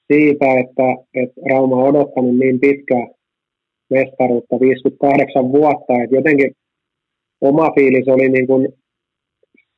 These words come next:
sinällään ehkä vähän hämmentävä, että, että jotenkin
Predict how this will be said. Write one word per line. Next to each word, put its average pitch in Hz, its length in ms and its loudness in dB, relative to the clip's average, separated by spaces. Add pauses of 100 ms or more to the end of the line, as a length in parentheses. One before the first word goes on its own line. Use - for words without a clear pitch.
(220)
sinällään 160 420 2
ehkä 143 260 -2
vähän 147 280 2
hämmentävä, 123 800 0
että, 110 220 -12
että 135 160 -2
jotenkin 143 440 2